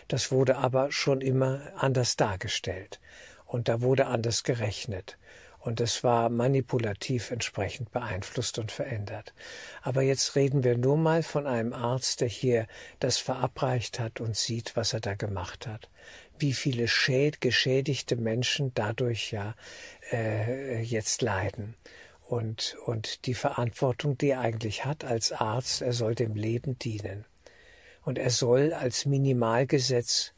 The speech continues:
nicht scha-, Schaden zufügen. Er soll niemanden schädigen. Ja, das ist ja das, die, der, der hippokratische Eid, eben nicht zu schädigen, ja, keinen Schaden zuzufügen. Und jetzt sieht er, was er gemacht hat.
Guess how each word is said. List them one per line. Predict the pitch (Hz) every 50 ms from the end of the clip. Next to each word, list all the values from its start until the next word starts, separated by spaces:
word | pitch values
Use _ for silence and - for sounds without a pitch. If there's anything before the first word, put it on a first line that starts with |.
| -
nicht | 131 127 127 135 123 - - - - - -
scha-, | - - - - - - 135 127 120 - 113 127
Schaden | - - - 139 131 127 123 - 117 104
zufügen. | - - 117 107 - - - 98 101 95 127 120 - - - - - -
Er | - 123
soll | 120 - 131 117 120 127
niemanden | 131 131 135 143 143 135 127 127 135 -
schädigen. | 120 - - - 113 98 98 101 101 98 - - - 117 120 - _ _ _ _ _ _ _ _ _ - _ _ _ _ -
Ja, | 131 113 110 139 156 -
das | - 135 117 - -
ist | 127 - -
ja | 113
das, | 107 110 107 - - - -
die, | - 135 123 123 123
der, | 127 123 110 113 117 117 120 - - - - - - -
der | 139 120 110 117
hippokratische | 131 127 - - 117 - - - 120 107 107 - - 127 - - - - -
Eid, | 107 101 104 - 101 - -
eben | 123 107 107 110
nicht | 113 117 120 117 - - -
zu | - - - 117
schädigen, | - - - 120 104 98 - 110 - - 98 107 113 - _ - - - - - - - - - -
ja, | - 120 123
keinen | - - 123 117 113 117 113 117 117
Schaden | - - 110 95 95 101 113 107
zuzufügen. | - - 104 - - - 110 - - - 123 120 120 120 123 - - - - - - - - - - - _ -
Und | 151 131
jetzt | 120 127 117 -
sieht | - 139 123 -
er, | 131 131 -
was | 127 113 -
er | - 123
gemacht | - 139 135 147 143 127 - - - -
hat. | 127 135 - - -